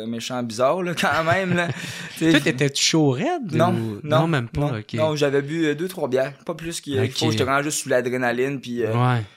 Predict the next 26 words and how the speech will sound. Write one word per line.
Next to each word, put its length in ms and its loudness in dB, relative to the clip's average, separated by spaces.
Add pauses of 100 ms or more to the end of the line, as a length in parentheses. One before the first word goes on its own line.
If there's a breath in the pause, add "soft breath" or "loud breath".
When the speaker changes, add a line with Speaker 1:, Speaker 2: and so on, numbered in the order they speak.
(160 loud breath)
Speaker 1:
une 80 -8
ch-, 180 -6
tu 120 -4
sais, 220 -2
une 120 -8
chance 540 -4
que 160 -10
j'étais 180 -8
pas, 300 -8
ben, 200 -4
peut-être, 380 -2
je 80 -4
sais 160 -4
pas 160 -2
si 220 -8
ça 100 -4
aurait 100 -2
été 140 -4
mieux 160 -6
si 200 -6
j'avais 280 -4
été, 360 -6
euh, 40 -6
sous 460 -6
ou 20 -8
non. 320 -6